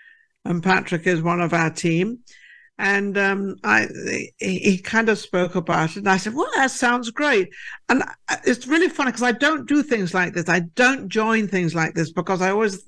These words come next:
think, you know, there's a lot of, uh, every month you've gotta do this. I don't know what I'm gonna do.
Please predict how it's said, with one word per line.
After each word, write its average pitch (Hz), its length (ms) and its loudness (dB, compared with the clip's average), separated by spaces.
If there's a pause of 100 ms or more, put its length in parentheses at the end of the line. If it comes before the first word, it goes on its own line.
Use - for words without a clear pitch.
(220)
think, 190 280 0 (300)
you 233 100 -4
know, 226 60 0
there's 208 120 0
a 208 80 2
lot 220 160 2
of, 214 220 0
uh, 220 60 0 (180)
every 208 200 2
month 202 240 2
you've 190 120 -2
gotta 175 160 2
do 170 160 0
this. 208 240 2
I 175 60 0
don't 175 380 2
know 196 200 2
what 175 100 2
I'm 175 80 0
gonna 160 220 0
do. 143 180 2